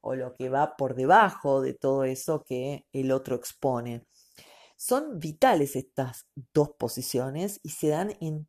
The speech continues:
todas las relaciones, sean de personas grandes, jóvenes, del sexo que sean.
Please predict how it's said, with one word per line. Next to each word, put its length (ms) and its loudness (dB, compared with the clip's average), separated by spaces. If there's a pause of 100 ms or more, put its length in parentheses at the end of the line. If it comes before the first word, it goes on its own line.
todas 280 6
las 120 -2
relaciones, 520 -4
sean 460 -8
de 640 -10
personas 380 -8
grandes, 540 0
jóvenes, 760 0 (440)
del 220 -6
sexo 340 -4
que 100 -10
sean. 520 -2